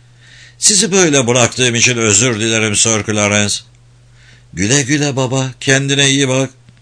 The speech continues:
"Eyvallah kız." Isabella bir an sarıldı ağabeyine.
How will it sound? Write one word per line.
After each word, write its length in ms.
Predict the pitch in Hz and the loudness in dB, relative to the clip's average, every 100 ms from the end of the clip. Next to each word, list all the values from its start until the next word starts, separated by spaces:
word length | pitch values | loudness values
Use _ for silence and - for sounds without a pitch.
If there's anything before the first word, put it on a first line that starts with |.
| - - - | -20 -20 -10
"Eyvallah 720 | 87 101 104 113 110 120 113 | -2 0 2 2 2 2 0
kız." 400 | - 117 117 - - - - - - | 0 0 2 -2 -8 -20 -20 -16 -4
Isabella 640 | 139 160 151 160 151 147 | -2 0 2 0 0 -2
bir 100 | 147 | -2
an 160 | 139 139 | -4 -4
sarıldı 500 | - 113 120 101 120 | -4 -2 -4 -2 -2
ağabeyine. 680 | 104 95 90 87 85 80 | -2 -2 0 0 0 -2